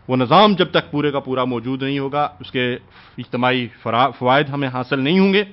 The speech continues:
اب نماز کے حوالے سے تھوڑی سی گزارشات آپ کے سامنے رکھتا ہوں، اور یہ تو پھر بھی میں آپ سے عرض کروں گا کہ ہم جتنی کامل اور مکمل انفرادی طور پر نماز پڑھ لیں گے، جب تک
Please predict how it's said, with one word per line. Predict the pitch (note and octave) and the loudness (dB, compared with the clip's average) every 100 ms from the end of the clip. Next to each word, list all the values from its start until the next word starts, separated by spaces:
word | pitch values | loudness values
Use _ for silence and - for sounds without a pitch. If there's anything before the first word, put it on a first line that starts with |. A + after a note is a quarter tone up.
| - _ _ _ _ _ _ _ _ _ | -16 _ _ _ _ _ _ _ _ _
اب | D3 C#3 | -2 0
نماز | C3 C#3+ E3+ | 2 4 2
کے | F3 | 0
حوالے | C3 A#2+ B2 | 0 0 -2
سے | B2 | -6
تھوڑی | A#2+ A#2 | -10 -8
سی | A2 | -8
گزارشات | G#2+ G2+ - A#2 A#2 | -8 -8 -6 -6 -6
آپ | - | -8
کے | G#2+ | -8
سامنے | A2+ A2 | -6 -6
رکھتا | G#2 - C#3+ | -6 0 0
ہوں، | G2+ C3 _ _ _ _ _ _ _ _ _ _ _ _ _ _ _ | -2 -10 _ _ _ _ _ _ _ _ _ _ _ _ _ _ _
اور | C3 C3+ | -2 2
یہ | D3 F#3 G3 - _ - | 4 4 2 -4 _ -12
تو | |
پھر | D3 A#3 | 2 2
بھی | A3 | 4
میں | F#3+ | 4
آپ | F3+ D3+ | 4 4
سے | E3 | 0
عرض | C3+ | 0
کروں | C3+ B2+ A2 | 0 -2 -2
گا | F2 - _ _ _ _ _ _ _ | -6 -14 _ _ _ _ _ _ _
کہ | C3 | 0
ہم | E3+ F#3+ | 4 4
جتنی | A3 B3+ B3+ | 2 2 2
کامل | G#3+ B3 C4+ C4+ | 8 8 10 8
اور | |
مکمل | A3 G3 C4 D#4 D4 | 8 6 4 6 6
انفرادی | B3 F#3+ G#3+ G#3+ | 6 4 2 4
طور | F#3+ F#3 | 2 2
پر | F#3 | 2
نماز | E3 D3+ D#3 D3+ | 2 4 2 4
پڑھ | D3 | 2
لیں | D#3 B2 | 2 0
گے، | G2+ F2+ _ _ _ _ _ - | -2 -8 _ _ _ _ _ -4
جب | |
تک | B2+ | -2